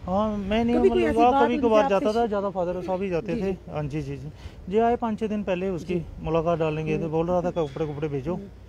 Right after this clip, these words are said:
Speaker 1: तो वो सर्दी वाले ले जाओ तो गर्मी वाले भेजो।
Speaker 2: जी।
Speaker 1: डैडी करे, "मैं दिया, मैं जाओ दे आओ फिर।"
Speaker 2: हम्म।
Speaker 1: गए तो उस time बोले थे, "ठीक ठाक है, कोई बीमार, कोई कुछ नहीं है,
Speaker 2: हम्म।
Speaker 1: ऐसा नहीं है।"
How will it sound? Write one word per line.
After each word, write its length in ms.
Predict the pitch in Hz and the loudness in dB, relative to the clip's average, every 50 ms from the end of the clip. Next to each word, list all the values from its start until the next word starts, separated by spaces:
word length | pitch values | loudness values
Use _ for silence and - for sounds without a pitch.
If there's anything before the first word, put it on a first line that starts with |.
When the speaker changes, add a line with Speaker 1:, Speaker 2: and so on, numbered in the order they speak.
| - - - - - - - - - | -20 -20 -20 -20 -20 -20 -20 -10 -4
Speaker 1:
तो 140 | 151 147 143 | -2 -2 0
वो 300 | 131 147 147 143 139 131 | 0 0 0 0 0 -2
सर्दी 280 | - 170 156 147 160 | -2 -2 -2 0 2
वाले 220 | 160 156 151 147 143 | 2 2 2 2 0
ले 180 | 139 143 139 | 0 0 -2
जाओ 180 | 135 147 151 147 | -2 -2 -4 -2
तो 100 | 156 147 | -4 -6
गर्मी 260 | 135 139 135 143 147 | -6 -6 -6 -6 -6
वाले 200 | 135 131 127 131 | -6 -6 -6 -6
भेजो। 280 | 120 131 127 143 143 135 | -6 -8 -8 -10 -12 -12
Speaker 2:
जी। 140 | 147 180 196 | -10 -10 -10
Speaker 1:
डैडी 300 | 156 156 151 165 160 160 | -8 -2 0 0 0 0
करे, 140 | 156 165 170 | -2 -2 -2
"मैं 120 | 175 175 | -4 -4
दिया, 180 | 160 151 151 156 | -2 -2 -2 -2
मैं 180 | 170 175 185 170 | -2 -2 -4 -4
जाओ 140 | 196 202 | -4 -4
दे 140 | 180 160 165 | -4 -4 -4
आओ 180 | 165 175 175 151 | -4 -4 -4 -6
फिर।" 160 | 147 151 151 - - - - | -8 -10 -10 -12 -16 -16 -12
Speaker 2:
हम्म। 360 | 208 202 190 180 - - - | -10 -10 -10 -12 -14 -8 -2
Speaker 1:
गए 160 | 170 190 208 | 0 0 2
तो 100 | 214 233 | 2 0
उस 120 | 226 202 - | -4 -4 -4
time 140 | 220 214 202 | -6 -4 -2
बोले 320 | 202 196 196 214 220 226 | -2 -2 0 0 0 0
थे, 40 | 226 | 0
"ठीक 200 | - 180 156 139 | -2 -4 -6 -6
ठाक 220 | 175 180 185 165 | -4 -6 -6 -6
है, 120 | 190 190 185 | -8 -10 -8
कोई 220 | - 160 165 185 | -6 -4 -4 -2
बीमार, 320 | 185 196 185 185 180 180 | -2 -4 -4 -4 -4 -4
कोई 200 | 170 - 170 175 | -4 -2 -2 -2
कुछ 260 | 185 - 185 - - 190 | -2 -2 -6 -6 -6 -6
नहीं 140 | 190 180 | -6 -4
है, 60 | 175 170 | -4 -4
Speaker 2:
हम्म। 100 | 165 170 | -4 -4
Speaker 1:
ऐसा 200 | 175 - 185 185 | -6 -6 -6 -6
नहीं 180 | 180 170 165 | -4 -4 -6
है।" 360 | 165 170 165 - - - - | -6 -8 -10 -12 -16 -18 -20